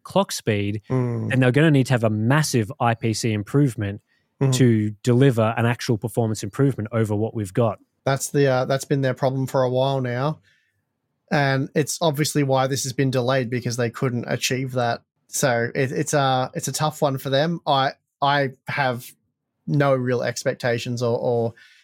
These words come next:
Speaker 2: any insights into what Arrow Lake is gonna deliver on the desktop and, you know, whether it even will this year or it may be delayed until the year after. Not sure.
Speaker 1: It's an interesting one. I think there's a lot of things that Intel need to be offering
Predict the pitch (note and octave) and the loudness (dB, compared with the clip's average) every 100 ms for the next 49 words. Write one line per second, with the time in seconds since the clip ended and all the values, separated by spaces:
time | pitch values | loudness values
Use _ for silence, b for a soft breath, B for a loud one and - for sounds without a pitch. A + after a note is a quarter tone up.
0 | b D#3+ D3+ D#3 C#3 B2+ C#3 A#2+ - B2 | b 0 0 0 -2 0 -2 -2 -2 -4
1 | B2 A#2 A#2+ B2+ A#2 A#2 A2+ A2 C3+ B2 | -2 -2 -2 0 0 -2 -2 -4 -4 -2
2 | A#2+ A2 A2+ A2 A2+ A2+ G#2+ A2+ A2 - | -2 -2 -2 -2 -2 -2 -2 -2 -2 -2
3 | A#2+ A2 G#2 G#2 G#2+ _ _ _ - A2 | -4 -2 -4 -4 -8 _ _ _ -4 -4
4 | A#2 A2+ A2+ A2+ A2+ A2 G#2+ A2+ A2 A2+ | 0 0 0 0 0 -2 -2 -2 -2 -4
5 | - A2+ A2 A2 G#2+ C#3 C3 B2+ A#2+ A#2 | -4 -2 -2 -2 -4 -4 -2 0 0 0
6 | A#2 A#2 A2+ A2 A2+ A2 A2 - A2+ A2 | -2 0 0 0 0 -2 -2 -2 -2 -2
7 | A2+ - - A#2 A2+ A#2 B2+ - C#3 C3+ | -4 -8 -6 0 0 0 -2 0 0 -2
8 | _ C3 A2+ - - A2 G#2 A2 _ _ | _ -6 -6 -6 -4 -2 -2 -6 _ _
9 | D#3+ F#3 G3 F3 D3 - B2 A#2 B2 F#3+ | -6 -2 0 2 0 2 2 2 0 0
10 | E3 D3 C#3 C#3 C3 C#3 C#3 - B2+ A#2+ | 0 2 0 2 0 0 -2 2 4 2
11 | B2 - A#2 A#2+ B2+ D#3+ E3+ - D#3+ E3 | -2 -4 0 2 4 2 -2 -4 -2 2
12 | D#3 D3+ E3+ E3+ | 0 0 -2 -2